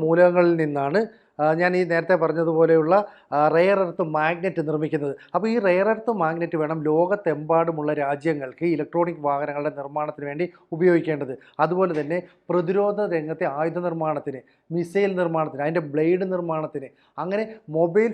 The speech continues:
ഫോൺ നിർമ്മാണം വരെയുള്ള സമസ്ത മേഖലകളിലും ഇലക്ട്രോണിക്സ് മേഖലയുമായി കണക്ട് ചെയ്യാനൊക്കെ തന്നെ ഈ റെയർ എർത്തിൻ്റെ ആവശ്യം ഉണ്ട്.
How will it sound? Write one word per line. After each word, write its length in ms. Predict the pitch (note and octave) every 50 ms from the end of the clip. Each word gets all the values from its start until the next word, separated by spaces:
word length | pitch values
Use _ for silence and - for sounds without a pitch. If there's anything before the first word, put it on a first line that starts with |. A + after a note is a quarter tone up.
| A3
ഫോൺ 200 | A#3+ A#3 A3+ G#3+ G3 F3+
നിർമ്മാണം 420 | D#3+ E3 E3 E3 E3 E3 E3+ D#3+
വരെയുള്ള 320 | D#3 D3 D3+ D3+ D3+ E3 E3 E3 -
സമസ്ത 400 | D#3+ D3+ D#3 F#3 F3+ - _ A3 G3+ F3+
മേഖലകളിലും 720 | D#3+ D#3 D3 C#3 D3+ D3 C#3+ C#3 C#3 C3+ C#3 E3 G3 F#3 - - _ _ - E3
ഇലക്ട്രോണിക്സ് 580 | E3 F#3 F#3 F#3+ - G#3 G#3 G#3+ G#3+ G#3+ - F#3+ F3
മേഖലയുമായി 480 | E3 D3+ D#3 D#3+ D#3+ D#3+ E3 E3 D#3 D#3+
കണക്ട് 260 | C#3+ C#3 D3 C#3+ - E3
ചെയ്യാനൊക്കെ 440 | D#3 C#3+ C#3 C#3+ D3 C#3+ - - D#3+ D3+ D#3+
തന്നെ 200 | C#3+ C#3+ E3 F#3 F3+ - - _ _ - E3
ഈ 20 | F3+ F#3+ F3+ E3
റെയർ 220 | D#3 D3+ E3 E3+ E3+ D#3+
എർത്തിൻ്റെ 300 | - - E3+ E3 E3 D3+ C#3+
ആവശ്യം 320 | D3 D#3 D3 - E3+ E3 D#3+ - _ _ -
ഉണ്ട്. 200 | E3 E3 D#3+ D#3